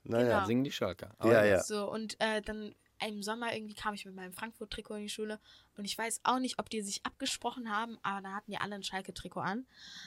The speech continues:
Speaker 2: Und ich dachte mir so, ach,
Speaker 1: <laughs>
Speaker 2: scheiße.
Speaker 1: Oder vielleicht war gerade, war Spieltag oder was?
Speaker 2: Nee, ich weiß auch nicht. Auf einmal hatten die alle eins an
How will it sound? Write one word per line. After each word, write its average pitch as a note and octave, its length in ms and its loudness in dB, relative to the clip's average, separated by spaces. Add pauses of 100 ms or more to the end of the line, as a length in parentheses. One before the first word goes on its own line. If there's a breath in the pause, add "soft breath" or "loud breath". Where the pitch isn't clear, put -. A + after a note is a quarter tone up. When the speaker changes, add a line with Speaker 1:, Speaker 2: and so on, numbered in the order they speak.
(220 loud breath)
Speaker 2:
Und G#3+ 80 -6
ich G3+ 80 0
dachte G#3+ 260 0
mir G#3+ 80 -4
so, G3+ 120 8
ach, - 240 8
Speaker 1:
<laughs> - 0 -
Speaker 2:
scheiße. - 680 4 (180)
Speaker 1:
Oder A#2+ 140 10
vielleicht C#3+ 240 12
war D3 100 10
gerade, C3+ 240 8
war G#2+ 100 6
Spieltag F#3 440 -2
oder B1+ 160 -6
was? - 100 -14 (100)
Speaker 2:
Nee, B3+ 540 4
ich A3+ 140 -2
weiß D#4 160 2
auch D#4 120 6
nicht. A#3 180 2
Auf G#3+ 100 -4
einmal C#4+ 220 2
hatten C4+ 160 -2
die A3+ 100 -4
alle B3 180 4
eins G#3+ 240 0
an C4+ 180 2